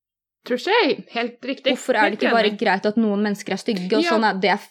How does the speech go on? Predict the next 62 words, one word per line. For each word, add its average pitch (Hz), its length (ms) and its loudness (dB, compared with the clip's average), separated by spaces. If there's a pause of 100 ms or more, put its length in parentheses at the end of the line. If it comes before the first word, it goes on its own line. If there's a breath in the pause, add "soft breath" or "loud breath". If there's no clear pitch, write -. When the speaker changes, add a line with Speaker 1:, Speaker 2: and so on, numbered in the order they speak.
Speaker 2:
fair, 269 320 2
Speaker 1:
Ja. 381 100 4
Speaker 2:
og 440 40 2
det 233 80 0
har 226 100 0
ikke 220 180 -6
noe 208 100 0
å - 20 -6
si, 277 320 -2
og 220 80 0
man 226 100 -4
trenger 202 300 -2
ikke 214 80 -8
være 202 140 0 (100)
verdiløs, 208 320 -2
for 220 100 0
at 208 120 -2
selv - 480 -4
om 202 60 -2
man 208 100 -2
sier 208 180 0
sånn, 220 200 -2 (300 loud breath)
«Jeg 254 240 2
er 269 120 4
vakker 269 400 -4 (180)
uansett», 254 560 -2 (240)
så 247 220 -2
er 226 60 -2
det 247 100 -4
sånn, 247 260 0
«Nei, - 640 -4 (520)
men 403 140 2
har 349 120 2
det 302 100 2
noe 359 100 2
å 392 40 0
si, - 280 -8
liksom?» 277 500 -4
Speaker 1:
Ja, 226 140 0
det 254 120 0
er 330 240 4
jeg 240 100 2
enig 196 100 -2
i, - 20 -2
men 247 120 2
det 277 140 4
handler 262 240 4
ikke - 80 -2
om 285 60 4
at 285 80 2
jeg 220 100 0
skal 233 140 -4
bli 240 200 2 (380)
jævlig 196 460 0
glad 170 260 2
i 185 40 2
haken 196 380 -4
min, 165 220 -4
Karen, 170 360 -2
liksom. 262 360 2
Det 220 60 0
er 240 40 0